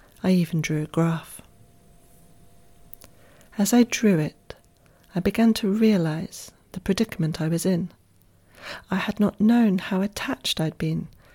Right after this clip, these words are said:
to the peaks of delight and good mood that were part of my everyday life since I'd returned to serious Tai Chi study in about two thousand and two. The classics were right,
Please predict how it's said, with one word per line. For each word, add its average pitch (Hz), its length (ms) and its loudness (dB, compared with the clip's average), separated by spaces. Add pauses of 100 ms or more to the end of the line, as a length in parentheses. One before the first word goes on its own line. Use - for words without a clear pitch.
(120)
to - 100 -8
the 208 80 -2
peaks - 400 -2
of 165 140 -2
delight 185 440 -2
and 170 280 -6
good 196 240 -2
mood 190 400 0 (240)
that - 120 -10
were 170 60 -4
part 170 320 -6
of 185 100 -6
my 170 140 0
everyday 165 400 -4
life 196 460 -4 (160)
since - 260 -6
I'd 175 140 -2
returned 170 380 -2
to 170 260 -4
serious 175 440 0
Tai 165 200 -4
Chi - 180 -4
study 160 460 -4 (320)
in 170 100 0
about 165 240 -4
two 175 120 -4
thousand 165 320 -2
and 160 180 -2
two. 185 260 0 (1800)
The - 100 -6
classics - 480 -2
were 196 100 2
right, 196 480 0